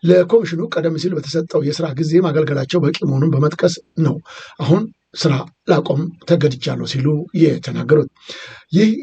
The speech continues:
ዘገባ እስከጠናቀበት ድረስ ድረስ በአቶ ተገኝ ወርቅ ምትክ አዲስ ኮሚሽነር አለመሰ-፣ አለመተካቱም ነው የታወቀው። የህዝብ ተወካዮች ምክር ቤት ለምን ተተኪ ኮሚሽነር እንዳልሾሙ ተጠይቀው የነበሩት የኮሚሽኑ ምንጮች እስካሁን ባለው ሁኔታ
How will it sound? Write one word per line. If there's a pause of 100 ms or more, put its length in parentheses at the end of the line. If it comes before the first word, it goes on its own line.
(140)
ዘገባ
እስከጠናቀበት
ድረስ (320)
ድረስ
በአቶ (220)
ተገኝ
ወርቅ
ምትክ (100)
አዲስ
ኮሚሽነር (160)
አለመሰ-፣ (320)
አለመተካቱም
ነው (180)
የታወቀው። (400)
የህዝብ
ተወካዮች
ምክር
ቤት
ለምን
ተተኪ
ኮሚሽነር
እንዳልሾሙ
ተጠይቀው
የነበሩት
የኮሚሽኑ
ምንጮች (320)
እስካሁን
ባለው
ሁኔታ